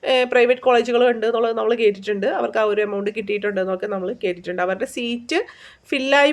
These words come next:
പോകുവാണെങ്കിൽ പ്രശ്നം വരുന്നില്ല. ഇപ്പോൾ ചില, ഞാനിപ്പോൾ എടുത്തൊരു കോളേജിൻ്റെ പേര് പറയുന്നില്ല, നിങ്ങൾ തന്നെ ഇപ്പോൾ ഞാൻ പറഞ്ഞല്ലോ കെ ടി യുവിൻ്റെ റിസൾട്ട് പബ്ലിഷ് ചെയ്തിട്ടുണ്ട്. അപ്പോൾ, ആ, അത് കഴിഞ്ഞ് കെ ടി യുടെ വെബ്സൈറ്റിൽ കുറച്ച് കഴിയുമ്പോൾ പാസ് പെർസെൻറ്റേജ് അനുസരിച്ചിട്ടൊരു, ഏം, ഇത് വരും, ഒരു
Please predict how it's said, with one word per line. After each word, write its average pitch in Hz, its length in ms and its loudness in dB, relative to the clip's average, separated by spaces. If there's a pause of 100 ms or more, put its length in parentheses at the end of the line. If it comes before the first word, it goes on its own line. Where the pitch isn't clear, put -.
പോകുവാണെങ്കിൽ 269 720 4
പ്രശ്നം 240 360 -2
വരുന്നില്ല. 180 360 0
ഇപ്പോൾ 208 240 -2 (360)
ചില, 294 240 0
ഞാനിപ്പോൾ 262 320 -2
എടുത്തൊരു 285 380 -2
കോളേജിൻ്റെ 277 440 4
പേര് 247 260 4
പറയുന്നില്ല, 220 520 2
നിങ്ങൾ 226 240 0
തന്നെ 226 260 0
ഇപ്പോൾ 226 260 0 (100)
ഞാൻ 220 140 -2
പറഞ്ഞല്ലോ 202 300 0
കെ 208 140 2
ടി 208 160 -4
യുവിൻ്റെ 226 160 0
റിസൾട്ട് 208 380 0
പബ്ലിഷ് 196 360 0
ചെയ്തിട്ടുണ്ട്. 175 520 -2 (500)
അപ്പോൾ, 240 220 4 (100)
ആ, 220 120 4 (300)
അത് 226 160 2
കഴിഞ്ഞ് 254 120 6 (200)
കെ 240 180 2
ടി 226 100 -4
യുടെ 233 100 4
വെബ്സൈറ്റിൽ 220 440 2
കുറച്ച് 220 260 -2
കഴിയുമ്പോൾ 196 440 0
പാസ് 208 280 0
പെർസെൻറ്റേജ് 220 420 2
അനുസരിച്ചിട്ടൊരു, 196 680 -2 (420)
ഏം, 196 320 0 (640)
ഇത് 240 160 0
വരും, 180 280 2 (220)
ഒരു 214 160 4